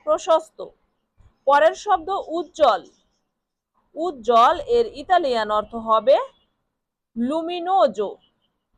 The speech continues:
লুমিনোজো, লুমিনোজো, লুমিনোজো অর্থ উজ্জ্বল। পরের শব্দ অন্ধকার। অন্ধকার এর ইতালিয়ান অর্থ হবে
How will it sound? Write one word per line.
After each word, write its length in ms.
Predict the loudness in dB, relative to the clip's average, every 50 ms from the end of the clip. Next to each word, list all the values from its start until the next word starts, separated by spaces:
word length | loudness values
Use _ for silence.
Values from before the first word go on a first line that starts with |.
| _ _ -8
লুমিনোজো, 880 | -6 -4 -2 -2 -4 -4 -6 -8 -8 -8 -8 -8 -8 -6 0 2 4 4 4 2 -2 -8 _ _ _ _ _ _ _ _ _ _ _ -8
লুমিনোজো, 840 | -6 -4 -4 -4 -4 -6 -8 -6 -4 -2 -4 -2 -2 -4 -4 -4 -6 -10 _ _ _ _ _ _ _ _ _ _ _ _ -20 -16 _ -6
লুমিনোজো 720 | -4 -4 -4 -4 -4 -6 -6 -6 -4 -6 -4 -2 2 2 4
অর্থ 260 | 4 4 2 0 -2 -6 -6 -6 -6 -6
উজ্জ্বল। 500 | -8 -8 -8 -6 -2 0 2 2 0 -2 -8 _ _ _ _ _ _ _ _ _ _ _ _ _ _ _ _ _ _ _ -20 -12 -4 0
পরের 300 | 2 4 6 6 4 2
শব্দ 380 | 0 -2 -2 -2 -2 0 2 4 4 4 4 0
অন্ধকার। 680 | -4 -4 -4 -4 -2 0 2 2 2 2 -2 -2 -4 -6 _ _ _ _ _ _ _ _ _ _ _ _ _ _ _ _ _ _ _ _
অন্ধকার 720 | -2 -2 -2 0 -2 -2 -4 -2 0 2 2 4 4 4 2 0 -2
এর 200 | -2 0 -2 -2 -2 -6
ইতালিয়ান 520 | -16 -6 0 0 0 2 2 0 0 0 0
অর্থ 220 | -2 -2 -2 -4 -6
হবে 380 | -2 0 0 0 2 4 2